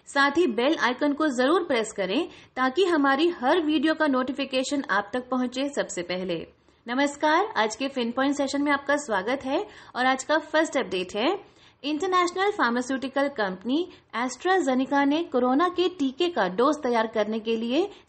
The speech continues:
Serum Institute of India के साथ एग्रीमेंट का अनाउंसमेंट किया है।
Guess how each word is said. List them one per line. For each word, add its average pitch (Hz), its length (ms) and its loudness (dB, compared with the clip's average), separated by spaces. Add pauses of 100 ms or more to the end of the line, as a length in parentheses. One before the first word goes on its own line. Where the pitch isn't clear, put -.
(100)
Serum 359 240 0
Institute 269 500 0
of 285 220 0
India 240 300 0
के 262 80 -4
साथ 262 200 2 (120)
एग्रीमेंट 220 420 -4
का - 120 -2
अनाउंसमेंट 196 640 -4
किया 175 240 -4
है। 165 360 -6